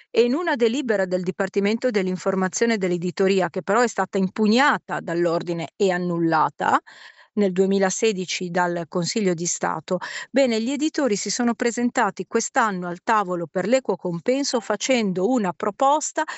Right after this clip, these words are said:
addirittura inferiore a quella già annullata perché non congrua, perché non proporzionale allo stipendio dei dipendenti.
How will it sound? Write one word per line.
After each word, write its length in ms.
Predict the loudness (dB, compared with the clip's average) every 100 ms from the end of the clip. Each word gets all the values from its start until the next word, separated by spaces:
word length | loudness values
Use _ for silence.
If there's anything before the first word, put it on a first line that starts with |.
| -16 -2
addirittura 720 | 0 2 2 0 0 0 4
inferiore 640 | 2 2 0 0 2 2
a 60 | 0
quella 340 | 0 0 0 0
già 260 | 2 2 0
annullata 880 | 0 0 2 0 0 2 2 2 -4 -2
perché 480 | -4 -2 -2 -2 0
non 500 | 2 4 4 0 -2
congrua, 640 | 0 0 -2 -4 -4 -4 -6 -14 -16 -10
perché 500 | 0 0 0 0 0 0
non 320 | 2 2 2
proporzionale 880 | 0 -6 -2 -4 -2 -2 0 2 2
allo 140 | 0 -2
stipendio 640 | -6 -2 2 2 2 0
dei 160 | 0 0
dipendenti. 920 | -2 -4 0 0 0 -4 -6 -12